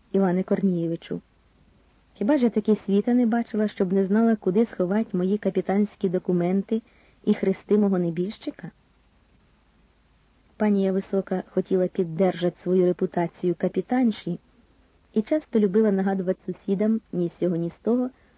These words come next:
про чин та капітанські документи свого чоловіка. З тієї кавалерії і з тих документів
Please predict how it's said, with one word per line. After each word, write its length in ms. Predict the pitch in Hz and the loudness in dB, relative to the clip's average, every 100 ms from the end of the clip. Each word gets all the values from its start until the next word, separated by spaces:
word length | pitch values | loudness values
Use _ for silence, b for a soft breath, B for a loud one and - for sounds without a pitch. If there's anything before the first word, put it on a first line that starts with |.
| b b _ | b b _
про 180 | 190 202 | 0 0
чин 440 | - 226 285 302 - _ _ _ _ | 0 2 2 0 -8 _ _ _ _
та 100 | 214 | -2
капітанські 720 | 214 202 190 220 214 - 196 | 0 -2 0 2 2 0 -2
документи 640 | 175 180 175 190 233 233 240 | -2 -2 0 2 0 0 -2
свого 220 | 175 180 | -2 -2
чоловіка. 600 | 160 202 190 165 - 151 - _ _ _ _ _ _ _ _ _ _ _ _ _ | -2 -2 0 -2 -6 -10 -12 _ _ _ _ _ _ _ _ _ _ _ _ _
З 160 | - - | -20 -2
тієї 300 | 226 226 214 | 2 4 2
кавалерії 760 | - 214 214 233 196 185 185 - | 0 2 4 4 2 0 -2 -2
і 100 | 202 | -4
з 60 | |
тих 260 | - 208 185 | -2 -2 0
документів 720 | 180 - 214 240 220 180 165 | -2 2 4 4 4 0 -4